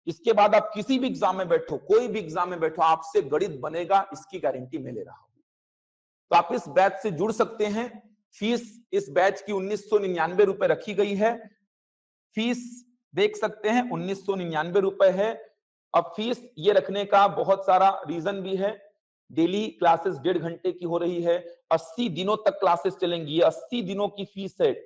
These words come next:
उन्नीस सौ निन्यानवे रुपए, अस्सी दिनों की, प्रतिदिन डेढ़ घंटे class चलेगी, मतलब एक सौ बीस घंटे की, कम से कम एक सौ बीस घंटे class चलेगी, उसकी fees है।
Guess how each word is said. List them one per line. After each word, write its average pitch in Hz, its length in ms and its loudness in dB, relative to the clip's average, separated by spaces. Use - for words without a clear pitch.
उन्नीस 175 340 -8
सौ 190 160 -2
निन्यानवे 143 480 -4
रुपए, 127 240 -6
अस्सी 147 340 -4
दिनों 170 280 -4
की, - 240 -10
प्रतिदिन 196 600 0
डेढ़ 202 180 6
घंटे 175 360 -2
class 170 380 -2
चलेगी, 143 420 -6
मतलब 180 300 2
एक 190 160 2
सौ 226 160 0
बीस 233 320 -2
घंटे 185 440 -2
की, 165 180 -8
कम 202 240 2
से 240 180 -2
कम 220 200 0
एक 202 120 -4
सौ 196 160 0
बीस 180 260 -6
घंटे 165 280 -8
class 170 320 0
चलेगी, 170 300 -2
उसकी 170 280 -6
fees 185 320 -10
है। 175 140 8